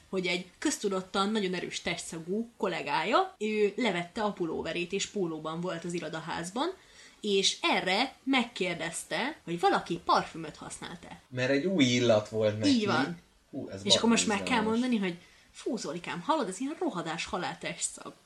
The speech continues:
Speaker 2: Szerintem ez olyan, mint, mint a szépség, meg így az esztétika. Ebbe is én kicsit azt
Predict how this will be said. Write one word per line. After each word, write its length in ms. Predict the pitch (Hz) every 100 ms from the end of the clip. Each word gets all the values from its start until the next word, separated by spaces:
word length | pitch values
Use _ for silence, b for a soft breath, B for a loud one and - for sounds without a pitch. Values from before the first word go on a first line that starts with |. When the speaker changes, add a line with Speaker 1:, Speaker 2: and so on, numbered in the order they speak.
| -
Speaker 2:
Szerintem 480 | 135 156 196 175 117
ez 140 | 110
olyan, 220 | 135 139 113
mint, 320 | 107 107 -
mint 180 | 113 107
a 60 |
szépség, 580 | - 107 98 - 110 117
meg 180 | 127 104
így 100 | 95
az 120 | 98
esztétika. 720 | 95 92 - 104 107 - 123
Ebbe 300 | 226 302 214
is 200 | 127 110
én 180 | 123 113
kicsit 340 | 147 - 110
azt 260 | 107 104 -